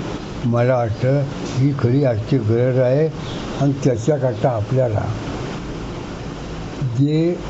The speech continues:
बळदंड शरीर होते, जसे शिवाजी महाराज, संभाजी महाराज आणि मराठी सरदार, तसंच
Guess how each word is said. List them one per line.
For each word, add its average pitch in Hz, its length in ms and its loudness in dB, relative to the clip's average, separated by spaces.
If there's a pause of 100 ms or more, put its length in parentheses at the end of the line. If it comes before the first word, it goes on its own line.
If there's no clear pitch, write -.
(340)
बळदंड 147 680 2 (140)
शरीर 135 240 4
होते, 117 420 2
जसे 113 260 2 (640)
शिवाजी 131 400 2
महाराज, 107 640 0 (400)
संभाजी 131 460 2
महाराज 110 560 0 (560)
आणि 180 260 2
मराठी 143 600 2
सरदार, 107 460 2 (840)
तसंच 143 380 2